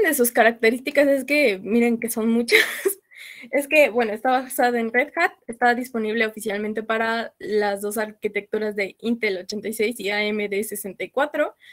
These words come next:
Em, es actualizable a través de reposi-, repositorios. Ah, la frecuencia de presentación es de seis meses para las versiones estables y las actualizaciones,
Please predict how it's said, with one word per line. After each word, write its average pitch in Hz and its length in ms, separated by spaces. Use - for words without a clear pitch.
Em, 220 840
es 294 160
actualizable 254 640
a 247 140
través 214 400
de 233 160
reposi-, 214 440
repositorios. 233 1040
Ah, 240 380
la 240 140
frecuencia 254 640
de 254 120
presentación 240 1160
es 226 160
de 226 100
seis 226 260
meses 285 560
para 226 180
las 208 200
versiones 226 420
estables 285 600
y 277 300
las 247 180
actualizaciones, 247 1080